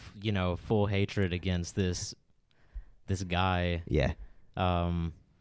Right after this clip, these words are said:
Speaker 1: who he probably blames a lot.
Speaker 2: True.
Speaker 1: Um, so I really, I really hope they nail
Speaker 2: It's,
Speaker 1: that.
Speaker 2: I hope it.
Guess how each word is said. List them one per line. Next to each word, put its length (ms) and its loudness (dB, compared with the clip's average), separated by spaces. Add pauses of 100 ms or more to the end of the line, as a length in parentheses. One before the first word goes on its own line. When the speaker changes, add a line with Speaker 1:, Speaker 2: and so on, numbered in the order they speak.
(420)
Speaker 1:
who 120 0
he 140 4
probably 320 8
blames 420 4
a 80 2
lot. 380 2 (300)
Speaker 2:
True. 360 6 (440)
Speaker 1:
Um, 380 0
so 300 0
I 100 4
really, 520 4 (280)
I 80 -2
really 260 0
hope 180 0
they 120 0
nail 160 2
Speaker 2:
It's, 100 2
Speaker 1:
that. 220 0
Speaker 2:
I 100 6
hope 380 4
it. 240 2